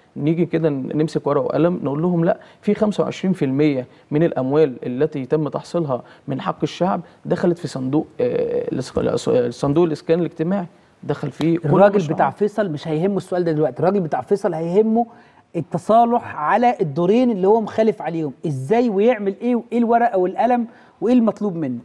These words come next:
Speaker 2: السؤال بقى، أنا اتصالحت ورحت للدولة، الدولة قالت عليك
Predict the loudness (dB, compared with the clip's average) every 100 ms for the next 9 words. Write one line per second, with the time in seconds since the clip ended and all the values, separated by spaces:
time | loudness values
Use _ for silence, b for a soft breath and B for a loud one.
0 | -14 -6 2 2 2 -4 -8 _ _ _
1 | -10 -8 -8 -6 -8 -8 -14 _ _ _
2 | -6 -6 -4 -4 0 0 0 0 0 0
3 | 0 -2 -2 -2 -4